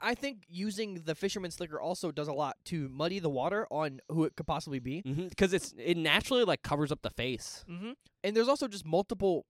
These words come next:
Speaker 1: like, there are so many people in this town with that exact outfit that it's like, okay, well, we saw this person has it. It could be them. Could literally be anyone.
Speaker 2: Yeah, especially 'cause, like,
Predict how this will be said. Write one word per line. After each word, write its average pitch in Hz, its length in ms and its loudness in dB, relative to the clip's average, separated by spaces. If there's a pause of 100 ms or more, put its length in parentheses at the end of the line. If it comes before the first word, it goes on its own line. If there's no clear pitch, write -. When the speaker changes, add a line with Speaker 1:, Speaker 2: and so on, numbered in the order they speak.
Speaker 1:
like, 156 180 0
there 208 100 6
are 214 60 6
so 262 160 4
many 269 120 -4
people 214 240 -6
in 185 140 -2
this 196 140 -4
town 170 340 -6
with 160 200 0
that 165 120 0
exact 139 560 -6
outfit - 440 -2 (300)
that 180 100 2
it's 190 120 -2
like, 202 220 2
okay, 208 300 4
well, 185 120 4
we 196 100 0
saw 220 220 4
this 190 220 0
person 165 300 0
has 139 240 -6
it. 147 100 -4 (220)
It 185 100 -10
could 214 140 2
be 156 100 0
them. 120 260 -8 (380)
Could 240 140 4
literally 247 320 2
be 202 120 -6
anyone. 120 360 -6 (260)
Speaker 2:
Yeah, 185 240 8
especially 208 340 6
'cause, 180 140 4
like, 165 220 2